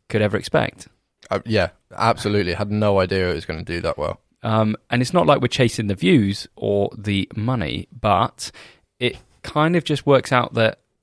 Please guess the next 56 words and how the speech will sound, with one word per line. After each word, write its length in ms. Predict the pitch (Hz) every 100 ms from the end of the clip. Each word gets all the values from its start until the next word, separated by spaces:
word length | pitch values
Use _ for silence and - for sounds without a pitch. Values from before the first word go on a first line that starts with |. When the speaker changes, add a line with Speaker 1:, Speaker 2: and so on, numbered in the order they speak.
| _ _
Speaker 1:
it 140 | - 117
was 100 | 123
fun 220 | - 139
to 80 | 131
do, 220 | 117 120 165 - -
and 160 | 117
we're 80 | 123
like, 300 | 123 123 - _
"Why 280 | 117 113 151
aren't 140 | 156
we 80 | 139
doing 180 | 156 147
more 160 | 196
of 100 | 127
it?" 160 | 95 - _
So 380 | - - 131 127
we 400 | 139 131 147 156
are 80 | -
gonna 180 | 131 123
try 220 | - 117
and 100 | 110
reignite 500 | 113 107 110 104 -
that, 180 | 90 -
but 80 | 123
we're 60 |
gonna 160 | 120 123
try 160 | - 120
and 100 | 120
reignite 380 | 117 113 107
that 140 | 113 -
as 120 | 113
its 140 | 104
own 180 | 107 104
brand, 460 | 95 104 90 92 - - -
hence 240 | - 110 -
what 80 | 92
we 80 | 95
were 40 |
talking 220 | 101 95
about 140 | 92 90
at 60 |
lunch. 300 | 95 92 - - - - -
Um, 500 | 98 95 92 95 - _
so 400 | - - 113 110
coming 300 | 104 - 127
soon 280 | 110 - 117
to 120 | 101 107
your 340 | 113 117 113
screens. 500 | - 127 131 110 - _ _
Speaker 2:
Yes, 140 | 101 95
sir. 240 | 110 98 - _
We 80 | 107
won't, 240 | 104 113
we 80 | 104
won't, 320 | 107 117 110
uh, 380 | - 95 92 90